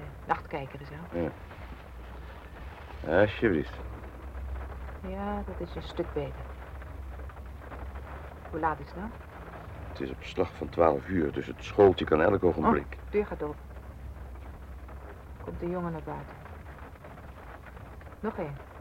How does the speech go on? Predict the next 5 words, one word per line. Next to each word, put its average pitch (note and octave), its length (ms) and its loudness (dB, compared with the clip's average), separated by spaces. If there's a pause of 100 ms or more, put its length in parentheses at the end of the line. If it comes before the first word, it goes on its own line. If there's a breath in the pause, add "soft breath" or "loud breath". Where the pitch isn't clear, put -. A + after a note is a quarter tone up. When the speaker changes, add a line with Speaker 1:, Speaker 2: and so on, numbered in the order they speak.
(1300)
Speaker 2:
Ze C2+ 60 0
lijken C2 200 0
me C2 100 -2
vrij E2 260 0
groot. - 420 4